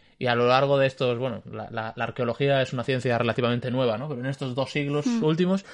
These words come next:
Speaker 1: eh, el ochenta noventa por ciento de lo que se ha encontrado en realidad ha confirmado el,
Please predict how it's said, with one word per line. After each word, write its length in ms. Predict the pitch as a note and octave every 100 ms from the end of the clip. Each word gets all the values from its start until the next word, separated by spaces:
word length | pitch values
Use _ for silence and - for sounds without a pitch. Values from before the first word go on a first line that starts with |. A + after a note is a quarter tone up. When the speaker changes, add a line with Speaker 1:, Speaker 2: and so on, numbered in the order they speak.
| - -
Speaker 1:
eh, 400 | F2+ E2+ - F2+
el 100 | A2+
ochenta 320 | A2 - D3+ D#3
noventa 280 | D3+ D3
por 100 | C#3+
ciento 300 | C#3 B2 A2+
de 100 | G#2+
lo 100 | A2+
que 80 | A#2
se 140 | - C#3+
ha 40 |
encontrado 480 | D3 C#3 C3 D#3 F3
en 60 |
realidad 300 | D3+ B2 D3+ D#3+
ha 120 | D3
confirmado 680 | E3+ C#3+ B2+ A#2+ C3+ E3 F3+ - -
el, 540 | B2 A#2 A2 G#2+ G#2